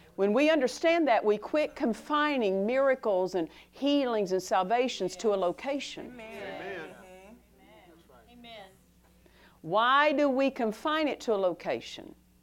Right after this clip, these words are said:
Speaker 1: meaning the local churches? Because in the local churches, many times, not every place, certainly, but in places that know how to cooperate with the Holy Ghost, that power is in manifestation.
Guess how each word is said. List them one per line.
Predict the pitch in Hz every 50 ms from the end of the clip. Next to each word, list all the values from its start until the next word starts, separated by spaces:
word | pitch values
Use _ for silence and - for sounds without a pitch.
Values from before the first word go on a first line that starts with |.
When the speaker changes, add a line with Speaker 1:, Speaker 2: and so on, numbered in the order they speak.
| _ _ - - -
Speaker 1:
meaning | 196 202 208 202 202 196 180
the | 160 190
local | 185 190 190 185 180 165
churches? | - - - 202 165 143 - - - - - - - - - - - - _ - - - - - - _ _ _ _ _ _ _ - 160
Because | 208 233 233 - - - - 294 311 330 320 294 277 262 262 262 262 262 254 - - _ _ _ _ _
in | 226 226
the | 233
local | 240 254 262 254 254 240 202
churches, | - - - 285 285 294 294 294 - 220 208 208 196 - - - - _ _ _ _ _ _ _ _ _ _
many | - 196 220 233 226 226
times, | - 247 247 226 226 220 226 196 - - - _ _ _ _ _ _ _ _ -
not | 202 208 196 185
every | 185 185 196 226 254
place, | 233 - 208 208 185 185 220 254 247 - - - - _ _ _ _
certainly, | - - 208 190 180 - 175 170 170 170 190 214 - _ _ _ _ _ _ _ _ _ _ _ _ _ _
but | 180 208 214
in | 214 202
places | 185 - - 240 240 254 226 - 214 180
that | 202 185 185
know | 202 208 214 226
how | 220 226 226 202
to | 196
cooperate | - - 190 208 220 240 262 254 - 208 175 -
with | 175 175 165
the | 180
Holy | 170 180 180 175 175 175
Ghost, | 160 170 170 180 170 - -
that | 190 175 - -
power | - 208 196 185 180 175
is | 165 165
in | 170 160 156
manifestation. | 151 139 139 - 143 123 - - - 214 240 240 - - -